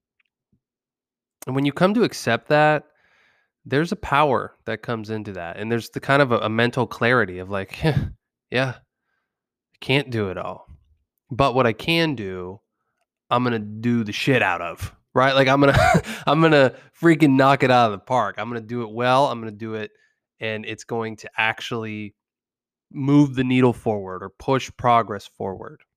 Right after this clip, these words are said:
because I've sorted through in my mind, like, "Okay, this is what's important.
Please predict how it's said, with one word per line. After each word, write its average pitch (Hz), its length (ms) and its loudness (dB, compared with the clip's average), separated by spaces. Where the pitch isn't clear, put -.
because 123 260 -8
I've 113 400 -2
sorted 131 440 0
through 127 200 2
in 123 100 0
my 117 120 -2
mind, 113 420 -2
like, 98 160 -10
"Okay, 98 420 -8
this 131 340 2
is 113 120 -6
what's 110 240 0
important. 95 500 -10